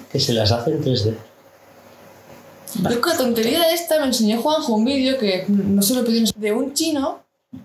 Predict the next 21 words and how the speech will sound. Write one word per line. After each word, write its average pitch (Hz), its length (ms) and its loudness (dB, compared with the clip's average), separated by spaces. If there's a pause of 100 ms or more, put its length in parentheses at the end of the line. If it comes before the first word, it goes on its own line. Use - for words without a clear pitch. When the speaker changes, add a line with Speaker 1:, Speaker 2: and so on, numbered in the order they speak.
(360)
Speaker 3:
con 170 100 -4
su 160 120 -2
trabajo 160 240 0
chino 220 160 2
y 226 40 2
tal, 311 200 2 (380)
había 269 340 2
hecho 180 280 0 (420)
o 156 160 -2
vendía 190 420 2
cubiteras 285 680 0
del, 202 220 -2 (160)
del 160 220 0
tamaño 247 540 2
del 196 380 0
cubito 175 380 0
de, 226 260 2
de 160 80 -2
típico 165 300 2
de 180 60 0
cubata. 185 600 -2